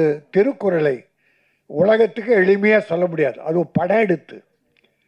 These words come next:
வாயில சொல்லிட்டு போயிடலாம், விளக்கம் சொல்லலாம். ஆனால் படமா எடுத்து பார்க்கிற போது இளைஞர்களின் பசுமரத்தாணி போல பதியும். ஆக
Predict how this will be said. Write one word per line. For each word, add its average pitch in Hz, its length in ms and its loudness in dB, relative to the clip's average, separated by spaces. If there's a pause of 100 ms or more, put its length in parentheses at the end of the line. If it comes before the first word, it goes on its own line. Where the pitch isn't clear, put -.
(1600)
வாயில 180 380 2
சொல்லிட்டு 175 380 -6
போயிடலாம், 165 440 0
விளக்கம் 165 440 -2
சொல்லலாம். 156 560 0 (1120)
ஆனால் 143 380 -2 (100)
படமா 175 520 2
எடுத்து 185 400 0
பார்க்கிற 175 460 0
போது 170 320 0
இளைஞர்களின் 156 760 -2 (600)
பசுமரத்தாணி 175 1040 0 (120)
போல 185 260 2
பதியும். 127 440 -8 (1300)
ஆக 151 220 -8